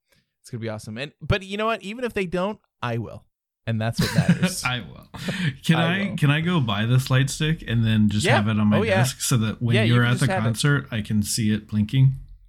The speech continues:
Speaker 1: I don't know how that works because, I mean, I imagine it would, because, uh, when we, when we did the digital concert, uh, for, uh,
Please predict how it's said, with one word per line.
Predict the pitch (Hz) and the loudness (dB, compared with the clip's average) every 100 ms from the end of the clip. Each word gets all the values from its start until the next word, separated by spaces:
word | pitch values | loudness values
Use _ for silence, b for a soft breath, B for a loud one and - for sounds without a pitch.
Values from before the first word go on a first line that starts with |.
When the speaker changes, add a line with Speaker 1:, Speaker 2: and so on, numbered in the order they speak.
| _ _ _ _ _ _ - | _ _ _ _ _ _ -6
Speaker 1:
I | 240 311 | -6 -4
don't | 370 339 240 | -8 -10 -10
know | 202 226 233 175 139 123 - | -6 -4 0 0 0 -2 -6
how | 131 165 | -6 -2
that | 147 131 | -2 -2
works | 147 139 117 - - | -2 -4 -4 -10 -12
because, | 139 165 208 196 170 - - _ _ _ _ _ - | -8 -6 -4 -4 -6 -10 -16 _ _ _ _ _ -4
I | 226 | -2
mean, | 254 262 123 _ _ - | -2 -8 -10 _ _ -6
I | 220 | -4
imagine | 214 208 285 294 226 | -2 0 -2 -4 -8
it | 160 | -8
would, | 143 180 247 196 160 151 - | -6 -2 0 2 0 -4 -12
because, | 151 170 202 185 165 | -10 -6 -4 -6 -4
uh, | 175 151 147 143 131 | 0 2 4 2 0
when | 151 | -4
we, | 165 180 175 | -4 -4 -6
when | 151 160 | -4 -4
we | 170 | -4
did | 196 180 | -6 -6
the | 170 | -8
digital | 147 156 147 143 | -6 -6 -4 -4
concert, | 127 135 127 - 123 113 _ - | -4 -6 -6 -6 -6 -6 _ -6
uh, | 117 110 110 | -2 -2 -4
for, | - 123 117 113 | -4 -2 0 0
uh, | 110 110 | -2 -4